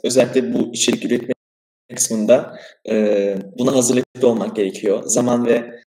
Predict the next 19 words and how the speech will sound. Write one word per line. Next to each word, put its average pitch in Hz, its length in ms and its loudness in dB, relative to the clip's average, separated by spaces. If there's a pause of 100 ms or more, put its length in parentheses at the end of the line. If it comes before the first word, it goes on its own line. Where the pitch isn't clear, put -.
(580)
enerjinizi 117 460 -2
neye 123 140 2
harcayacağınızı 117 720 -4
özellikle - 1400 -8
zaman 117 420 0
yönetimi 113 400 -4
noktasında, 104 640 -2
yani 104 140 -4
müfredata 131 540 6
girmesi 135 400 -2
gereken 123 400 0
bir 113 60 -14
konu 113 160 -2
Umut. 120 320 -6 (640)
Eee, - 300 -4
çok 123 160 -6
da 123 40 -2
güzel 120 280 2
bahsetti. 131 480 2